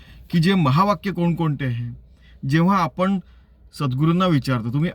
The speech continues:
आशिषोपनिषद बघा, की तो सद्गुरूंना विचारतो की, "सद्गुरू मी कोण? कहा अहम?" तर ते म्हणतात, मग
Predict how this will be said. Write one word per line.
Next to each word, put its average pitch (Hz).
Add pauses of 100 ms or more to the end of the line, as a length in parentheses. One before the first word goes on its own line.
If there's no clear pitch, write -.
आशिषोपनिषद 156
बघा, 104 (1080)
की 160
तो 185
सद्गुरूंना 175
विचारतो 135 (680)
की, 196 (1040)
"सद्गुरू 156
मी 202
कोण? 147 (1080)
कहा 175
अहम?" 120 (220)
तर 147
ते 156
म्हणतात, 151 (760)
मग 175